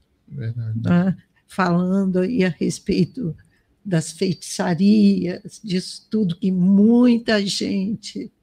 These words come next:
Speaker 2: tem medo ainda
Speaker 1: Isso.
Speaker 2: e traz esse, esse conceito, porque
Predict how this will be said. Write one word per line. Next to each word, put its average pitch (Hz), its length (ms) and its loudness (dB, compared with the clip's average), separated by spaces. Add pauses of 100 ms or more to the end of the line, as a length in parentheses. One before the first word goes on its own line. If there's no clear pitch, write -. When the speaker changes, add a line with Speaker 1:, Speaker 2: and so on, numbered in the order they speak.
(120)
Speaker 2:
tem 196 180 -2
medo 180 560 0
ainda 180 640 -6
Speaker 1:
Isso. 104 480 -10
Speaker 2:
e 175 60 0
traz 190 800 0
esse, 185 540 -4 (300)
esse - 240 -6
conceito, 196 840 -2 (720)
porque 226 600 0